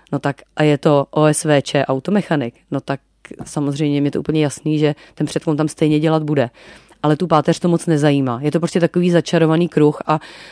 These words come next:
tam je ta prognóza taková jako horší na to uzdravení, čistě protože tam přetrvává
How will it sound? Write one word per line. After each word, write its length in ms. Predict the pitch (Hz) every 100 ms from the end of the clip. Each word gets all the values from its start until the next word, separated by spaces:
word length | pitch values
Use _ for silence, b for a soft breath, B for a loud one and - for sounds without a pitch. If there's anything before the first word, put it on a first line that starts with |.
| B
tam 160 | 165
je 60 | 175
ta 80 | 190
prognóza 420 | 175 170 175 185
taková 420 | 165 180 175 180
jako 180 | 170 165
horší 640 | 196 160 151 139 - 139 131
na 120 | 143
to 160 | - 165
uzdravení, 560 | 160 147 147 139 135
čistě 300 | - 156 -
protože 300 | 175 156 156
tam 160 | 160 156
přetrvává 920 | - 160 - 185 160 139 131 113